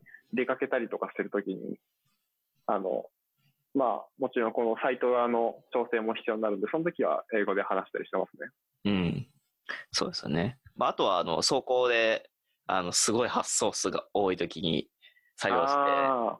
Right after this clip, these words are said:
Speaker 2: とかもありますよね。
Speaker 1: そうですね。走行のこのエラー対応というか、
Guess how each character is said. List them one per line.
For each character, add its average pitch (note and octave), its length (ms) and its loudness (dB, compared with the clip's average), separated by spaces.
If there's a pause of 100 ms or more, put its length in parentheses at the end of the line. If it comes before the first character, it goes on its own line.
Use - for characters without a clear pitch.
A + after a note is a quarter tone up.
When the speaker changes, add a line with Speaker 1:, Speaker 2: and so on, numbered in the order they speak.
(160)
Speaker 2:
と - 80 -2
か G2 80 0
も F2 80 2
あ - 20 2
り E2+ 60 2
ま E2 80 2
す - 80 -10
よ - 80 -20
ね。 - 240 -20 (600)
Speaker 1:
そ F#3 100 0
う C#3+ 40 -2
で C#3 60 -8
す - 60 -16
ね。 B2+ 80 -12
走 B3 220 0
行 B3 120 0
の A#3+ 300 4
こ G3+ 120 0
の F3 340 2 (180)
エ D3+ 40 2
ラ D#3+ 180 4
ー - 40 2
対 D#3 240 2
応 G2+ 120 0
と - 120 -6
い F2 60 0
う - 40 -2
か、 - 240 -2